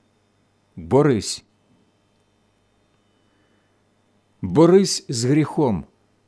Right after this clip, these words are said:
з неправдою борись. І не зважай, що співчуття немає. Ти твердим будь і перед злом не гнись, бо твердим Бог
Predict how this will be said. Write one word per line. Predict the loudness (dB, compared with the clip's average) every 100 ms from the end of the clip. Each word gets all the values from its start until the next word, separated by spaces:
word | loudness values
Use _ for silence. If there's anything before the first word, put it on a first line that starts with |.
| _ _
з | -6 0
неправдою | 0 0 2 2 0 -4 -4 -6 -12 _ _ _ -10
борись. | -2 0 0 -2 -4 -14 _ _ _ _ _ _ _ 0
І | 2
не | 4 2
зважай, | 2 0 0 -4 -4 -10 _ _ _ _ _
що | -8 -2 -2
співчуття | 0 -2 -2 -4 -6 -4 -4 -2
немає. | 0 0 0 -2 -8 -16 _ _ _ _ _ _ _ _ _ _
Ти | -4
твердим | -2 0 2 2 2 0 0
будь | 0 -4 -6 -20 _ _ _ _
і | -2 0
перед | 0 0 -2
злом | -4 -2 0 0 -2 -6 _ _ _ -4
не | 0 0
гнись, | 2 0 0 -4 -14 _ _ _ _ _ _ _ -16
бо | -2 -2
твердим | 0 0 0 0 2 2 2
Бог | 0 -2 -2 -8